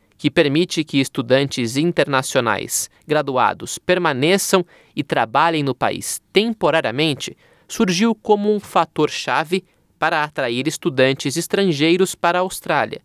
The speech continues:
O agente de imigração baseado em Melbourne, Hambi Singh, diz que é uma ótima notícia para os estudantes internacionais que se formaram e viveram em áreas regionais.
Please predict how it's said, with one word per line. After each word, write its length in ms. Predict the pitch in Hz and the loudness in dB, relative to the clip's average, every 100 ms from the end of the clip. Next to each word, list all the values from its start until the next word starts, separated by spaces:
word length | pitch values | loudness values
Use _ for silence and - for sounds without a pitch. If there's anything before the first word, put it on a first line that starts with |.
| _ _ _ _ _ _ | _ _ _ _ _ _
O 100 | 180 | 2
agente 540 | 190 143 170 180 - | 2 4 4 4 0
de 160 | 139 147 | -2 0
imigração 720 | 143 170 165 120 - 147 135 | 0 2 4 2 2 0 0
baseado 440 | 127 131 135 139 170 | 0 -2 0 0 0
em 60 | |
Melbourne, 460 | 135 156 160 104 - _ _ - | 2 2 2 0 -4 _ _ -2
Hambi 340 | 185 196 185 | 0 0 -2
Singh, 440 | 175 - 135 170 - _ _ _ _ | -2 0 0 -2 -6 _ _ _ _
diz 300 | 147 190 - | -4 -2 -2
que 100 | - | 0
é 60 | 147 | 2
uma 200 | 180 170 | 4 4
ótima 440 | 180 220 - 214 | 4 2 0 0
notícia 580 | 180 - 190 202 - - _ _ _ | 0 -2 -4 -2 -2 -6 _ _ _
para 160 | 196 | 4
os 80 | 190 | 4
estudantes 760 | 190 - 180 135 123 - 120 151 | 2 0 2 2 2 -2 -4 -2
internacionais 1040 | 175 185 196 196 196 220 170 175 - - _ _ | -2 0 0 0 0 0 0 -2 -4 -10 _ _
que 140 | - 170 | -6 -4
se 180 | - 190 | -2 -6
formaram 640 | - 247 190 151 185 202 - _ _ | 2 2 4 2 4 0 -4 _ _
e 120 | 156 | -2
viveram 580 | 175 175 143 185 226 175 | 0 0 4 6 8 4
em 100 | 143 | 2
áreas 260 | 123 120 | 0 -2
regionais. 720 | - 131 120 107 - - - | 0 2 2 0 -6 -12 -14